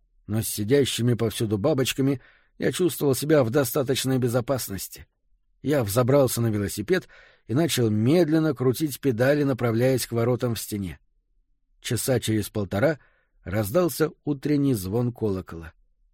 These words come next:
В такой близости от города он был очень громким. Бабочки поднялись огромной волной черного и золотого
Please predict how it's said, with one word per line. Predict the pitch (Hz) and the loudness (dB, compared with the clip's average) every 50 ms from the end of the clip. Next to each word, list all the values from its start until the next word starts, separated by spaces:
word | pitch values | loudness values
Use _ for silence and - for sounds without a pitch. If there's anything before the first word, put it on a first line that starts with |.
| _ _ _ _ | _ _ _ _
В | _ - - | _ -6 -4
такой | 120 113 - 123 120 | -2 0 2 2 2
близости | 101 120 127 123 107 107 104 - - 110 | 4 4 4 4 2 0 -2 -6 -6 -6
от | 95 92 95 | -6 -4 2
города | 104 139 143 135 123 135 131 - - _ _ _ _ _ _ | 4 4 4 6 4 2 0 -2 -6 _ _ _ _ _ _
он | 107 110 117 | -2 0 2
был | 123 127 131 - _ | 2 2 0 -2 _
очень | - 147 143 123 - 123 117 | 2 4 4 4 2 0 0
громким. | 117 104 113 117 104 95 - - 65 - - _ _ _ _ _ _ _ _ _ _ _ - | 0 0 0 -2 -2 -4 -8 -12 -16 -16 -18 _ _ _ _ _ _ _ _ _ _ _ -10
Бабочки | 76 85 127 170 175 170 165 - - 156 135 | -2 2 2 4 4 4 2 2 0 0 2
поднялись | - 131 123 120 123 139 165 170 143 - 135 | 2 2 2 4 4 6 6 6 6 4 0
огромной | 123 110 117 139 160 151 139 139 135 127 | 0 0 2 2 2 2 4 4 4 4
волной | 113 120 120 117 120 139 165 160 131 110 | 4 4 4 4 2 2 2 2 2 0
черного | - - 147 160 147 135 139 143 139 139 143 | -2 0 2 4 4 4 2 2 2 4 2
и | 135 | 2
золотого | 117 123 127 127 123 113 - 110 107 101 98 | 2 2 0 0 -2 -2 -4 -6 -8 -8 -8